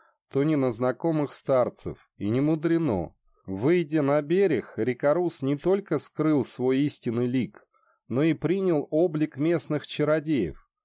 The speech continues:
дабы упростить первый контакт. Очевидно, старцы знали и зрели его истинного,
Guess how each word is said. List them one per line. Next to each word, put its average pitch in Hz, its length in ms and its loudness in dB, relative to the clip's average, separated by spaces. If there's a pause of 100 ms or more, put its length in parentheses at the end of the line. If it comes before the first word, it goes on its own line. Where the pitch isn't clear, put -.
(260)
дабы 147 440 2
упростить 139 760 -2
первый 143 340 2
контакт. 135 640 -2 (800)
Очевидно, 180 640 0
старцы 170 540 0
знали 127 600 0
и 120 140 -4
зрели 147 440 2
его 131 360 0
истинного, 87 800 -4